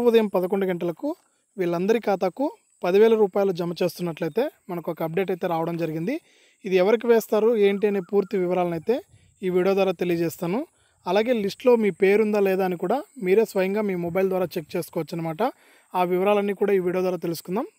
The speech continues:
దయచేసి వీడియోనైతే చివరి వరకు చూడండి. చూసే ప్రతి ఒక్కరు కూడా లైక్ చేయండి. తెలిసిన వాళ్ళకు తప్పకుండా షేర్ చేసి తెలియజేయండి. ఇంకా మీరు మన ఛానల్ను సబ్స్క్రైబ్ చేసుకున్నట్లయితే దయచేసి ఈ వీడియో కింద ఎర్ర కలర్లో సబ్స్క్రైబ్ బటన్ ఉంటుంది, సబ్స్క్రైబ్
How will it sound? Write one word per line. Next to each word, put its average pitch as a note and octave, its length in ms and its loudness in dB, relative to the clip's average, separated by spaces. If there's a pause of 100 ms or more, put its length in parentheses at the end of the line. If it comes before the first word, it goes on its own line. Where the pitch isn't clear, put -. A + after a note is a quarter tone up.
(100)
దయచేసి F#3+ 380 -2 (100)
వీడియోనైతే G#3 440 0 (500)
చివరి G#3 240 4
వరకు A3 240 0
చూడండి. F#3+ 320 0 (180)
చూసే G#3+ 260 2 (100)
ప్రతి F#3 260 0
ఒక్కరు G3+ 240 -2
కూడా G3 200 2
లైక్ F3 160 0 (100)
చేయండి. F3+ 260 0 (120)
తెలిసిన F#3 340 -2
వాళ్ళకు G3 320 0 (480)
తప్పకుండా A#3 440 -2 (100)
షేర్ F#3+ 240 0
చేసి G3 220 2
తెలియజేయండి. F3+ 500 0 (520)
ఇంకా G#3+ 160 0 (100)
మీరు A#3+ 220 4
మన G3+ 100 0 (100)
ఛానల్ను A3+ 360 2
సబ్స్క్రైబ్ G3 440 0
చేసుకున్నట్లయితే F#3+ 640 0 (240)
దయచేసి F#3+ 460 0
ఈ - 80 -2
వీడియో F#3+ 240 2
కింద G#3 160 -2 (160)
ఎర్ర G3+ 180 0
కలర్లో A3 400 2
సబ్స్క్రైబ్ F#3 380 -4
బటన్ F#3 200 -4
ఉంటుంది, F3+ 280 0 (480)
సబ్స్క్రైబ్ F#3 380 0